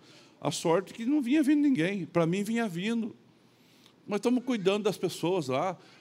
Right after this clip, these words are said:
todo dia dando assistência, cuidando. Não aconteceu nada de grave, graças a Deus. Mas tem descuido. Você compra um ferro elétrico, duzentos e vinte, é cento e dez,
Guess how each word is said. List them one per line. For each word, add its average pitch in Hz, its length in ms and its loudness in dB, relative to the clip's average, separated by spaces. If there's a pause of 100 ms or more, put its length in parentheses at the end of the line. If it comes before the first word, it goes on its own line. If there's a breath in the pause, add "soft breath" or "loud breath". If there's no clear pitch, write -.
(160 soft breath)
todo 180 320 2
dia 143 160 2
dando 160 200 0
assistência, 135 720 -4
cuidando. 127 580 0 (260 loud breath)
Não 147 140 4
aconteceu 156 320 -2
nada 151 180 0
de 139 80 -2
grave, 120 460 0
graças 143 400 -2
a 139 80 0
Deus. 139 400 -2 (360 soft breath)
Mas 202 180 -2
tem 254 160 2
descuido. 226 600 -2 (160 loud breath)
Você 190 160 2
compra 208 320 -2
um 196 160 0
ferro 196 260 2
elétrico, 147 560 2 (1000 soft breath)
duzentos 180 460 4
e 208 80 -2
vinte, 143 420 -2
é 123 120 -2
cento 226 280 2
e 220 40 0
dez, 135 380 2